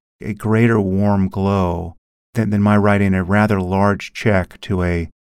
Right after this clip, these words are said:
a, a wonderful organization that's gonna save many, many lives with that money. And so if I'm going by the warm glow,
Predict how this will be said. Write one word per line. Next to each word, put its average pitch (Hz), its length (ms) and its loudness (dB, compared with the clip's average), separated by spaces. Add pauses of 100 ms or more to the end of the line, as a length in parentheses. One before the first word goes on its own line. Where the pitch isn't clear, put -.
(120)
a, 95 240 -2
a 95 60 0
wonderful 104 480 4
organization 95 760 2
that's 85 180 -6
gonna 92 220 -4
save 92 580 -2
many, 95 520 0
many 92 220 2
lives 90 600 -2 (400)
with 95 220 -2
that 87 180 -2
money. 90 320 -2 (600)
And 107 280 2
so 120 140 0
if 104 60 -2
I'm 113 140 0
going 156 320 0
by 123 140 2
the 107 120 2
warm 107 380 2
glow, 95 640 0